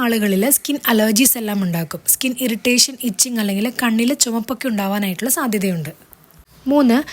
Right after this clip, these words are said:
കറ്റാർവാഴ ജ്യൂസ് കഴിക്കുന്നതിലൂടെ നിങ്ങളുടെ രക്തത്തിലെ പഞ്ചസാരയുടെ അളവ് കുറയ്ക്കാനായിട്ട് സഹായിക്കുന്നുണ്ട്. ചിലപ്പോഴൊക്കെ പ്രമേഹ രോഗികളിൽ ഇലക്ട്രോലൈറ്റ് ഇംബാലൻസിനുള്ള സാധ്യത വർദ്ധിക്കുന്നതിനും ഇത് കാരണമാകും. അതുകൊണ്ട് തന്നെ പ്രമേഹ രോഗികൾ കറ്റാർവാഴ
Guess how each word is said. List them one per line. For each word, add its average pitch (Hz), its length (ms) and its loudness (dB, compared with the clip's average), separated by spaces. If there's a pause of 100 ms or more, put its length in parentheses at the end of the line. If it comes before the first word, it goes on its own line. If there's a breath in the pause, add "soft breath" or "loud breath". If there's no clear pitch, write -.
(220 loud breath)
കറ്റാർവാഴ 294 480 4 (160)
ജ്യൂസ് 277 340 2
കഴിക്കുന്നതിലൂടെ 240 720 2 (360 loud breath)
നിങ്ങളുടെ 302 440 4
രക്തത്തിലെ 262 460 2 (100)
പഞ്ചസാരയുടെ 254 800 2
അളവ് 214 200 0 (100)
കുറയ്ക്കാനായിട്ട് 208 680 0
സഹായിക്കുന്നുണ്ട്. 196 680 2 (380 loud breath)
ചിലപ്പോഴൊക്കെ 302 600 2 (280 loud breath)
പ്രമേഹ 226 300 2 (120)
രോഗികളിൽ 233 460 2 (240)
ഇലക്ട്രോലൈറ്റ് 302 600 2 (100)
ഇംബാലൻസിനുള്ള 247 760 2 (100)
സാധ്യത 185 360 0 (380 loud breath)
വർദ്ധിക്കുന്നതിനും 262 640 2 (140)
ഇത് 240 80 0 (100)
കാരണമാകും. 180 600 0 (300 loud breath)
അതുകൊണ്ട് 311 340 4
തന്നെ 254 260 2
പ്രമേഹ 247 460 2
രോഗികൾ 233 340 2 (300 loud breath)
കറ്റാർവാഴ 240 480 2